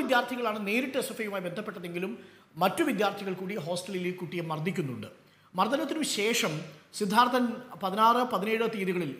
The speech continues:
ഏതെങ്കിലും റൂമിൽ പൂട്ടിയിട്ടു എന്ന് പറയുന്നത് ശരിയല്ല എന്നാണ് നമ്മൾ മനസ്സിലാക്കിയത്. കാരണം സിദ്ധാർത്ഥൻ്റെ റൂംമേറ്റ് അവിടെയുണ്ട്. ആ, സിദ്ധാർത്ഥൻ ആ സമയങ്ങളിൽ ഭക്ഷണം കഴിക്കുന്നതിൽ താല്പര്യം പ്രകടിപ്പിച്ചിരുന്നില്ല. സിദ്ധാർത്ഥൻ അല്പം വിഷമിച്ചിരുന്നു എന്നാണ് നമ്മൾ മനസ്സിലാക്കുന്നത്. അമ്മയുടെ നേരത്തെ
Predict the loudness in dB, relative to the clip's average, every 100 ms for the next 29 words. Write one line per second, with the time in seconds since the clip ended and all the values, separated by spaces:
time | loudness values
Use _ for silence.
0 | -4 -4 -4 -4 -2 -4 -4 -4 0 -2
1 | -2 -4 -4 -6 -6 -4 -2 0 0 0
2 | -2 -6 -8 -6 -8 -4 -4 -4 -8 -6
3 | -8 -8 -4 -4 -2 -4 -4 -2 -2 -4
4 | -4 -2 -2 -4 -8 -14 -20 -20 -8 0
5 | 0 2 2 2 4 4 4 -2 0 2
6 | 2 2 -4 -8 -8 -6 -4 -2 -2 -2
7 | -4 -2 -4 -6 -6 -6 -2 -4 -2 -2
8 | -2 -2 -6 -6 -6 0 2 2 -2 -6
9 | -12 -4 0 0 -2 -8 -2 -2 0 0
10 | -2 -2 -2 -4 -4 -6 -6 -6 -6 -4
11 | -4 -4 -4 -4 0 0 2 0 -2 -8
12 | -4 -2 0